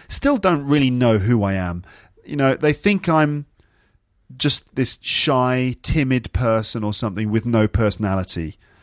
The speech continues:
I'm, I'm sure that some people feel like that. That they, that the personality that they've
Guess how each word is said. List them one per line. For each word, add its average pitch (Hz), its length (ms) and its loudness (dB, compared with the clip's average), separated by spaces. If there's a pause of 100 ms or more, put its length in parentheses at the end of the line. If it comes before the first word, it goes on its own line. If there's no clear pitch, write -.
(560)
I'm, 196 220 -2
I'm 214 140 -2
sure 302 260 2
that - 120 0
some 139 180 2
people 117 220 2
feel 110 220 2
like 98 200 -2
that. 76 260 -6 (600)
That 143 100 0
they, 156 200 4
that 147 240 0 (300)
the 139 140 0
personality 160 720 2
that 127 140 -4
they've 127 220 0